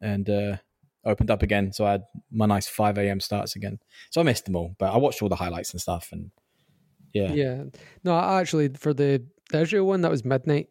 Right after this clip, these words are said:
Speaker 2: kickoff for me. So I was in this kind of no man's land of,
Speaker 1: Do
Speaker 2: you
Speaker 1: I go
Speaker 2: know,
Speaker 1: to bed?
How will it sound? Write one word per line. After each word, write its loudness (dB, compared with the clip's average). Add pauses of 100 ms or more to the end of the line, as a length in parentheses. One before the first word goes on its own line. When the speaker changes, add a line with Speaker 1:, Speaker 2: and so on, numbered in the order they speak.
(160)
Speaker 2:
kickoff 0
for 0
me. 2
So 0 (640)
I 2
was 2
in 2
this 2
kind 2
of 2
no 2
man's 2
land 2
of, -4 (680)
Speaker 1:
Do 0
Speaker 2:
you 4
Speaker 1:
I 0
go 2
Speaker 2:
know, 2
Speaker 1:
to 2
bed? 0